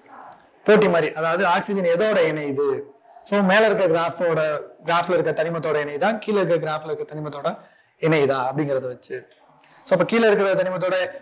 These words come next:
எளிதாக இணையுது அப்படின்னா, அது இன்னொன்னு என்ன செய்ய போகுதுன்னு அர்த்தம்? ஒடுக்க போகுதுன்னு அர்த்தம்.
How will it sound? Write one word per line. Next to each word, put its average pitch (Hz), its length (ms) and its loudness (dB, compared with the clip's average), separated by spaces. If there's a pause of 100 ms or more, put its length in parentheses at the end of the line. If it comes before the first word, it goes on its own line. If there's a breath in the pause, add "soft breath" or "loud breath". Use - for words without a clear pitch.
(160)
எளிதாக 196 540 2
இணையுது 175 260 0
அப்படின்னா, 156 360 0
அது 226 260 2
இன்னொன்னு 226 360 -2 (380)
என்ன 196 160 0
செய்ய 196 200 2
போகுதுன்னு 175 240 2
அர்த்தம்? 143 360 -4 (1000)
ஒடுக்க 233 220 6
போகுதுன்னு 196 260 2
அர்த்தம். - 260 -4